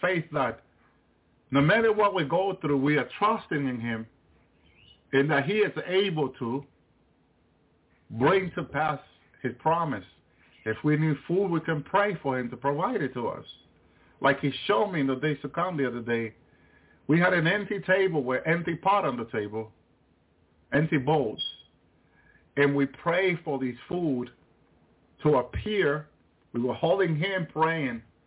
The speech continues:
Said, "Lord, please provide us with the food." Because we, the C B D C come on with the R F I D require of it, I believe. I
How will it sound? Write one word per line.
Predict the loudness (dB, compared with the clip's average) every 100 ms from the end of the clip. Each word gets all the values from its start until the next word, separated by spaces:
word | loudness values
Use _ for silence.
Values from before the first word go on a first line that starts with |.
| _ _ _ -2
Said, | 0
"Lord, | 2 0 -2
please | -4 -4 -2
provide | -2 2 0 0
us | -4 -6
with | -8
the | -8 -4
food." | -4 -2 -6 -14 _ _ _ _ _ _ -4
Because | 0 2
we, | 4 2 2 0
the | -2 0 0
C |
B | 2
D | 2 0 0
C | -4 0
come | 0 0
on | 0 0 -2 -6 _ _ _ _ _ _ _ _ _ _ _ _ 0
with | 2 6
the | 6
R | 6 4
F | 2
I | 0
D | 2
require | 2 0 -4 -4 -2 0 -2
of | -2 -2
it, | -2 -2
I | -2
believe. | -4 -4 -4 -6 -8 _ _ _ _ _ _ _ _
I | -6